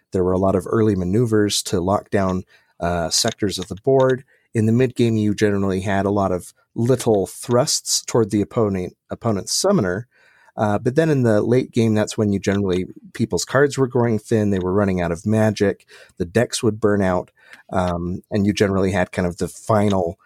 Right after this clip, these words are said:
clash. Now that's when, that's when it went all ideally and you didn't have stalemates.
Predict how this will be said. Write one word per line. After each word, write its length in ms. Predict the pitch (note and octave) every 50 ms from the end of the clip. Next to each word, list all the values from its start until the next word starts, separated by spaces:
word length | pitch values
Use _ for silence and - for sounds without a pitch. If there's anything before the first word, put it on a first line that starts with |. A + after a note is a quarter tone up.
| _ _ _ _
clash. 400 | - - - A2 F2 F2 - B2+
Now 80 | B2
that's 240 | C3+ D#3 D#3+ - -
when, 140 | C#3+ C#3 -
that's 300 | - B2+ B2+ C3 B2 -
when 120 | B2+ A#2 G#2
it 100 | F2+ -
went 260 | G2 F#2 F2 - - _ -
all 340 | - G2+ F#2+ F2 E2 D#2+ -
ideally 600 | F2+ F2+ E2+ F#2 C3 D3 C#3 A2+ G2+ G2 G2 F#2+
and 160 | F2 F2+ F#2
you 40 | F2+
didn't 220 | G2 F2+ F2+ -
have 200 | F#2+ F2 E2 D#2
stalemates. 640 | - - - A2+ G#2+ G#2 F#2 D#2 D#2 - - -